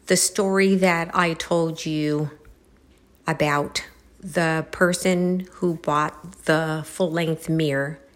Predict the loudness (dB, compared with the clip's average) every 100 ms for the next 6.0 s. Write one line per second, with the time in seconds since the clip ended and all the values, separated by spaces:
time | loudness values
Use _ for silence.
0 | _ -8 -4 -2 -2 -2 -4 -4 -4 -4
1 | -6 -8 -16 _ -20 -20 -18 -18 -20 _
2 | 0 2 2 -2 0 0 2 0 -4 -10
3 | -20 -18 -8 -6 -2 -2 0 -2 0 0
4 | 0 0 -2 -6 -8 -6 -4 0 2 2
5 | -2 -4 -4 -6 -4 -4 -2 -2 -2 -4